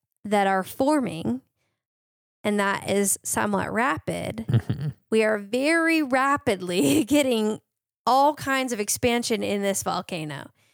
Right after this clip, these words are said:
Speaker 1: So pressure is being lifted as the magma rises, volume of the magma itself is expanding, and then more rock is melting because of the increased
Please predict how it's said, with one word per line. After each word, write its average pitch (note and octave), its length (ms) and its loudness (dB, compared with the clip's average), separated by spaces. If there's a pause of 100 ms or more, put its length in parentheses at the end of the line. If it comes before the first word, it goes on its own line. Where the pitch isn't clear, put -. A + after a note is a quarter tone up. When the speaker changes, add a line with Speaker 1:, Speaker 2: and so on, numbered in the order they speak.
(340)
Speaker 1:
So A3+ 400 2 (640)
pressure D#4 380 2
is G3+ 160 2
being G3 260 0
lifted C4+ 300 2
as G#3 140 2
the F#3 100 -2
magma F3+ 380 -4
rises, C4+ 680 2 (120)
volume G#3+ 420 2
of G3 200 0
the G3 80 0
magma G3 440 -2
itself C#4 540 -2
is G3+ 200 -6
expanding, C4+ 800 -2 (560)
and G#3+ 240 0
then G3 380 0 (420)
more C4+ 600 4
rock A3 400 0
is F#3+ 260 -2
melting G#3+ 720 0 (220)
because G3+ 340 -2
of G3 140 0
the F#3+ 260 0
increased A#3 680 2